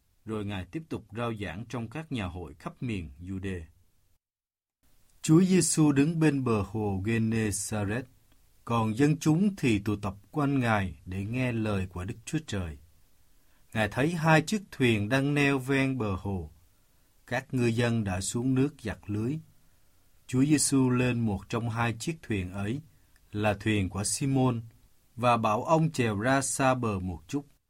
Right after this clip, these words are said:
Rồi Ngài ngồi xuống và dạy dỗ dân chúng. Khi giảng xong, Ngài nói với Simon, "Hãy chèo thuyền ra vùng nước sâu mà thả lưới." Simon thưa, "Thưa Thầy,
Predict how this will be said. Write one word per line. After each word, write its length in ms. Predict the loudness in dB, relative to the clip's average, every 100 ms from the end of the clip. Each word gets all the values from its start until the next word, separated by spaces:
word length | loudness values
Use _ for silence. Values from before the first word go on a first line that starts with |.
| _ _ _ _ _ _ -4
Rồi 180 | -2 2
Ngài 260 | 2 2
ngồi 260 | 2 0 0
xuống 560 | 0 2 2 -2 -6
và 200 | -2 0
dạy 360 | 0 -2 -4 -4
dỗ 180 | -4 -4
dân 340 | -2 0 0
chúng. 320 | -2 -2 -2 -8 -16 _ _ _ _ _ _ _ _
Khi 220 | 4 6
giảng 300 | 6 2 0
xong, 380 | 0 2 4 2 -6 -20 _ _
Ngài 200 | -2 0
nói 280 | 0 0 0
với 160 | 0
Simon, 600 | -2 0 2 4 2 0 -6 -14 -20 -20 _ _ _
"Hãy 220 | -6 -4 2
chèo 240 | 4 6
thuyền 360 | 4 4 4 4
ra 200 | 6 6
vùng 280 | 6 2 2
nước 140 | 2
sâu 400 | 0 4 6 6
mà 200 | 4 0 -2
thả 200 | -6 -4
lưới." 280 | 0 2 0 -4 _ _ _ _ _ _ _ _ _
Simon 520 | -4 0 0 0 -2
thưa, 320 | -2 -4 -4 -8 -20 _ _ _ _ _
"Thưa 220 | 8 8
Thầy, 400 | 10 6 4 2